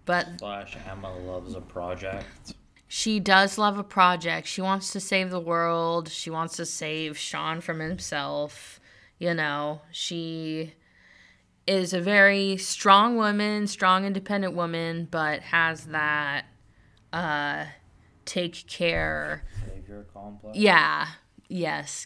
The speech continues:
Speaker 1: Good way of putting it, David. He, she's trying to save everything and him too.
Speaker 2: Touch his butthole.
Speaker 1: David.
Speaker 2: Anus, anus, anus.
Speaker 1: Were you looking at Crocs?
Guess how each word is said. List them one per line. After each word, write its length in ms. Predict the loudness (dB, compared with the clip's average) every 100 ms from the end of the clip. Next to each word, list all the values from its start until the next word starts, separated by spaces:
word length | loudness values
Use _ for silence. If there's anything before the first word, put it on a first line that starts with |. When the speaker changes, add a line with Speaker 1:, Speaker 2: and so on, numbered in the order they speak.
| -2
Speaker 1:
Good 180 | -2 -2
way 180 | -4 -6
of 120 | -8
putting 280 | -10 -10 -12
it, 180 | -14
David. 560 | -14 -12 -12 -12 -12 -16 _
He, 240 | -14 -12 -12
she's 340 | -10 -8 -8
trying 300 | -6 -4 -4
to 100 | -6
save 580 | -8 -8 -6 -6 -10 -18 _ _ _ -8
everything 680 | -6 -6 -8 -6 -6 -6 -10
and 120 | -12
him 220 | -12 -12
too. 400 | -12 -12 -12 -14 -16 _ _ _ _ _ _ _ _ -20
Speaker 2:
Touch 200 | -20 -20
his 180 | -20 -20 _
butthole. 460 | -18 -14 -14 -14 -16 -20 _ _ -20 -20 -18 -16 -16 -16 -18 -20 _ _ _ _ _ _ _ _ _ _ _ _ -20 -20 -20
Speaker 1:
David. 480 | -20 -18 -18 -20 -20 _ _ _ _
Speaker 2:
Anus, 480 | -12 -12 -12 -16 -18 -18
anus, 440 | -16 -14 -14 -12
anus. 840 | -10 -10 -8 -6 -4 -4 -8 -16 -20 _ _ _ _ _ _ _
Speaker 1:
Were 100 | -14
you 200 | -10 -10
looking 440 | -10 -12 -12 -12 -12
at 140 | -14 _
Crocs? 760 | -12 -12 -12 -16 -20 -20 -20